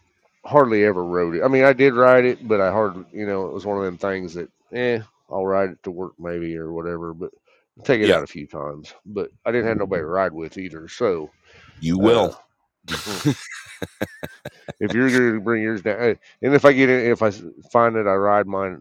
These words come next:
Speaker 1: enough, I'll go out and buy a new K L R 'cause you can't
Speaker 2: Yeah.
Speaker 1: beat those.
Speaker 2: No,
Speaker 1: Yeah.
Speaker 2: you can't.
Speaker 1: Yeah, yeah.
Speaker 2: I, I'm still tossing up. Maybe I'll take the twelve ninety down there. If I take my
Speaker 1: Twelve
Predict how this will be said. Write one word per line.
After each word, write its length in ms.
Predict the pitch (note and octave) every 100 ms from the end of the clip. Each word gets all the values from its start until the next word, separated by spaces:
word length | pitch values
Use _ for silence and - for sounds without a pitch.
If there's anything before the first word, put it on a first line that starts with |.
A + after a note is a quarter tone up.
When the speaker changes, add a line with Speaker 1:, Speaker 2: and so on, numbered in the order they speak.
| A1
Speaker 1:
enough, 300 | F#2+ F#2+ -
I'll 80 | D#2
go 160 | E2
out 140 | E2 -
and 80 | E2+
buy 200 | F2 D2+ _ -
a 80 |
new 160 | F2 E2
K 200 | - E2
L 180 | D#2 D2+
R 200 | E2 C#2+
'cause 300 | - D2 - _ _ _ _ -
you 120 | G#2+
can't 140 | F#2 G2
Speaker 2:
Yeah. 140 | D2
Speaker 1:
beat 100 | D2
those. 320 | D#2 D2+ - - _ _ - -
Speaker 2:
No, 160 | A2+ F#2+ A#1
Speaker 1:
Yeah. 80 | - F#2+
Speaker 2:
you 80 | F#2+
can't. 300 | D2+ C2+ - C2
Speaker 1:
Yeah, 100 | A#1 - - -
yeah. 80 | -
Speaker 2:
I, 160 | C#3+ D3+ B2+
I'm 180 | C3+
still 280 | A#2+ - C3+
tossing 440 | - B2+ B2 - A2
up. 200 | A2+ -
Maybe 300 | F#2 G#2+ B2+
I'll 100 | A#2+
take 240 | A2 A#2+
the 100 | -
twelve 320 | G2+ A2 G#2 G2+
ninety 340 | F#2+ - -
down 100 | B2+ - - - -
there. 80 | - - _ _ _ _ _ _ _ _ _ -
If 140 | -
I 80 | G2
take 180 | G2 G2+
my 60 |
Speaker 1:
Twelve 40 | F#2+